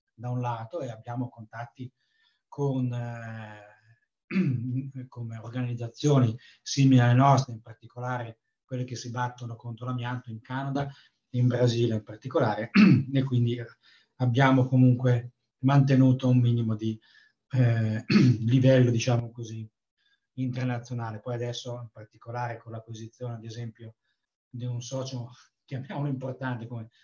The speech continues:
Vittorio Agnoletto, abbiamo, eh, sicuramente avremo modo di,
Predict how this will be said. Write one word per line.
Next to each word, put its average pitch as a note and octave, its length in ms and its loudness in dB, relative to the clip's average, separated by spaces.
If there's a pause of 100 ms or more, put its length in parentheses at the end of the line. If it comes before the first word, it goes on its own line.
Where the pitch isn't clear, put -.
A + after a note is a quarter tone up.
(180)
Vittorio B2+ 520 -6
Agnoletto, B2+ 440 -4
abbiamo, A2 440 -14 (400)
eh, A2+ 480 -14
sicuramente A#2+ 720 -10
avremo A#2 380 -12
modo A2+ 320 -10
di, G#2+ 180 -16